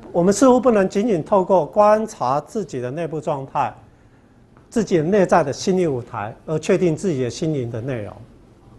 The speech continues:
同学们，你随便讲一句话，你随便想一件事情，这位同学，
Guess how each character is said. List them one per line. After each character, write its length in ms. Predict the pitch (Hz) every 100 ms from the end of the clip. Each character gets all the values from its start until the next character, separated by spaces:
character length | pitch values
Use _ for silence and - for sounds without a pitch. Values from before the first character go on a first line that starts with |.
| - - - - - - - - - - - -
同 160 | 151 151
学 200 | 151 139
们， 200 | 131 113 - - - - - - - -
你 100 | -
随 140 | 135 160
便 160 | 185
讲 240 | 170 120 117
一 20 |
句 140 | 123
话， 140 | 143 135
你 80 | 127
随 160 | 156
便 100 | 160
想 200 | 156 104
一 20 |
件 160 | 113 117
事 140 | -
情， 140 | 123 - - - - -
这 80 |
位 60 | 147
同 180 | 131 110
学， 120 | -